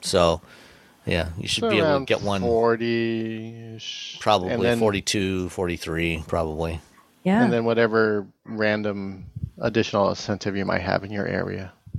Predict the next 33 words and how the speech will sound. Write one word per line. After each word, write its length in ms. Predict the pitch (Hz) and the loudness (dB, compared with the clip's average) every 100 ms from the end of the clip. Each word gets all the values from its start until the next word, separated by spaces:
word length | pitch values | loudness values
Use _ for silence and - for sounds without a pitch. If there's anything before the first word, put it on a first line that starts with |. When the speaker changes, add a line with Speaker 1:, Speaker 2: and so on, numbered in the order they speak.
| - | -2
Speaker 1:
Yep. 240 | 95 - _ _ _ _ _ _ _ _ _ _ _ _ - _ - - | -2 -2 _ _ _ _ _ _ _ _ _ _ _ _ -20 _ -8 0
Speaker 2:
All 100 | 339 | 2
right. 60 | 135 | 4
Speaker 3:
That's 40 | |
actually 340 | 98 92 90 87 | 4 4 4 0
Speaker 1:
Um, 60 | |
Speaker 3:
pretty 180 | 87 175 | -2 -2
cool. 280 | - 165 160 | 0 0 -2
I 40 | 240 | -2
think 180 | 359 370 | 0 2
people 200 | 370 349 | 4 6
will 100 | 285 | 4
like 200 | 302 - | 2 2
it. 80 | |
Speaker 1:
yeah. 80 | 135 | 0
Speaker 3:
I 20 | |
think 120 | 160 202 | 2 0
it'll 120 | 202 | -2
do 140 | 196 | -2
well. 320 | 196 208 170 - _ _ - - | 0 0 -2 -6 _ _ -4 2
I'm 100 | 233 | 4
Speaker 2:
Yeah. 120 | - | 4
Speaker 3:
curious 220 | 277 262 | 2 2
to 80 | 226 | 0
see 140 | 226 | 0
when 160 | 208 214 | 4 4
it'll 200 | 202 190 | 4 2
happen, 360 | 190 202 170 | 2 0 0
just 180 | 170 185 | -2 -4
because, 200 | 175 185 | -4 -2
like 140 | 175 170 | -2 -2
you 60 | |
said, 320 | 180 180 175 | -2 0 0